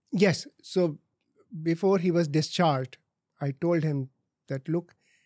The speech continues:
you did something which you shouldn't have done, and I'm sure you understand that." He said, "Yes." And I told him, "Look,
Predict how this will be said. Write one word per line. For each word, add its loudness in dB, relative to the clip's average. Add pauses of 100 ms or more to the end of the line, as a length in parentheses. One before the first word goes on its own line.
(320)
you -2
did 2
something 0
which -6
you 0
shouldn't -4
have -8
done, -8 (1120)
and -4
I'm 0
sure 2
you 2
understand -2
that." -12 (180)
He -6
said, -6
"Yes." -12 (680)
And -4
I -2
told 0
him, 2
"Look, -4